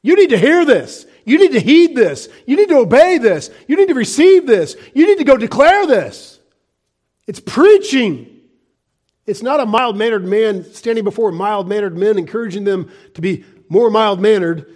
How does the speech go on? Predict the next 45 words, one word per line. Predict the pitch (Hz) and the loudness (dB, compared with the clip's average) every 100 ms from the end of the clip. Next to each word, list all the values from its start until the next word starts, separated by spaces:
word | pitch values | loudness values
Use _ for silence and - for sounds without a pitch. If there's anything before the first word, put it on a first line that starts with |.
| _ 240 | _ -6
in | 202 | -4
Jesus' | 170 233 180 190 | -4 -6 -6 -4
name, | 208 220 175 117 | 0 0 -2 -6
you | 151 | -6
know, | 190 165 | -6 -6
just | 175 190 | -12 -16
like | 160 | -14
Jesus | 151 202 147 123 123 | -10 -10 -12 -18 -20
was. | 98 _ _ _ _ _ _ _ _ _ _ _ _ _ _ - | -20 _ _ _ _ _ _ _ _ _ _ _ _ _ _ -12
And | 165 | -4
so | 208 | -4
Peter, | - 277 226 | -2 0 -2
full | - 339 415 | -2 0 0
of | 294 | 0
the | 208 | 0
Holy | 202 180 | 0 -2
Spirit, | - 180 170 170 170 - _ _ _ _ _ _ | -4 -4 -2 -4 -8 -20 _ _ _ _ _ _
stood | - - 392 302 | -10 -2 2 4
up, | 208 185 - _ _ _ 160 | 2 0 -8 _ _ _ -2
raised | 220 403 339 202 | 2 4 2 0
his | 190 | -6
voice, | 147 185 185 180 - _ - | -2 0 0 -4 -10 _ -6
and | 220 | -6
said | - 285 294 | 0 2 2
to | 226 | 0
them, | 196 196 180 - - - | 0 0 -2 -10 -16 -4
"Men | 285 330 | -2 0
of | 233 | -2
Judea | 220 233 226 | -6 -2 2
and | 208 | 2
all | 226 285 | 2 2
who | 226 | 0
dwell | 170 233 233 | 0 0 0
in | |
Jerusalem, | 170 214 220 214 202 190 | -2 -6 -6 -2 -2 0
let | 233 277 277 170 | 0 0 -4 2
this | 247 247 | 2 2
be | 254 208 | -4 -6
known | 190 196 262 269 208 | -2 0 0 -2 -4
to | 202 | -4
you | 220 240 233 | -4 -4 -2
and | 185 170 | -4 -4
heed | - 285 277 254 185 | 0 2 2 -2 -6
my | 143 220 233 226 190 | -2 0 2 0 -2
words." | 139 220 220 156 - - - | 2 4 4 0 -8 -20 -20